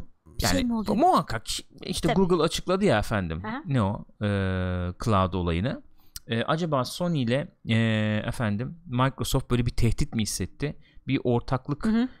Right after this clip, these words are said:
Speaker 2: e, peşinde olabilirler mi? Yani bir, bir tek bir platform olur. Oradan ben diyordum ya hep işte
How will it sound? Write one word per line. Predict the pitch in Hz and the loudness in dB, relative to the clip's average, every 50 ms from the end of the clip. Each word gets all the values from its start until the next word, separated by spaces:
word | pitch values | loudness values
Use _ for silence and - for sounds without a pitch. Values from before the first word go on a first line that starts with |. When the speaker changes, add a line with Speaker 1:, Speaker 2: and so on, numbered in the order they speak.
| - _ _ - | -20 _ _ -6
Speaker 2:
e, | - 107 | -4 -2
peşinde | 101 - 117 101 - 113 110 127 | 2 2 2 2 2 0 0 0
olabilirler | 147 135 117 110 107 107 113 107 107 101 98 | 2 2 2 2 2 2 2 2 2 2 2
mi? | 85 76 76 - | 2 0 -2 -2
Yani | - 113 95 98 110 127 | -2 -4 -4 -4 -6 -6
bir, | 156 - - | -8 -8 -8
bir | - 135 131 143 175 147 - | -12 -12 -8 -8 -6 -4 0
tek | - 170 151 - - 143 | 0 0 0 -2 -6 -10
bir | 135 131 | -10 -8
platform | - - 151 143 135 - - - 185 175 151 120 | -4 0 2 2 2 0 0 0 0 0 0 0
olur. | 120 151 202 233 - | -2 -2 -4 -6 -2
Oradan | - 160 160 151 139 127 151 160 - - - | 0 2 2 2 2 2 0 -2 -2 0 0
ben | 139 135 139 135 | 2 2 2 2
diyordum | 147 151 170 202 185 | 2 2 4 4 4
ya | 131 95 | 4 2
hep | 90 - | 0 -2
işte | - - - 87 85 85 | -6 -8 -6 -6 -8 -10